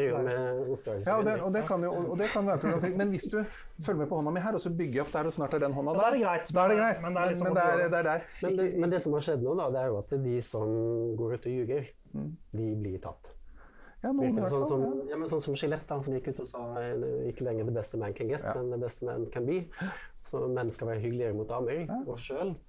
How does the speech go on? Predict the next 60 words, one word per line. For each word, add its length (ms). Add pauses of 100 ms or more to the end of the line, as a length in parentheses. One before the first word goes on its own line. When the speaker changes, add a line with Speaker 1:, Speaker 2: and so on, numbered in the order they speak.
Speaker 3:
Mm. 180 (100)
Speaker 1:
så 160
koster 320
da 220
en 140 (140)
kvinnelig 640
barberhøvel 540
tjuefem 400
prosent 320
mer 180
enn 100
en 60
mannlig. 320 (140)
Så 160
Speaker 3:
Mm. 40
Speaker 1:
snill 200
er 60
de 100
mot 160
damer. 280 (140)
Speaker 3:
Mm. 220 (300)
Speaker 1:
Og 80
de 100
blir 140
jo 80
tatt, 280
ikke 160
sant? 240 (240)
Speaker 3:
Ja, 100
ja. 100 (100)
Speaker 1:
Og 60
det 100
er 20
bra. 160 (400)
Speaker 3:
Og 80
vi 60
ser 160
det 80
blir 100
tatt, 220
og 80
vi, 160
og 80
vi 60
ser 240
at 80
man, 220
at, 200
at, 180
øh, 340
folk 200
blir 100
tatt 260
hele 160
tiden. 400 (400)
Eh, 380
og, 340
og, 680
og 80
Forbrukertilsynet 800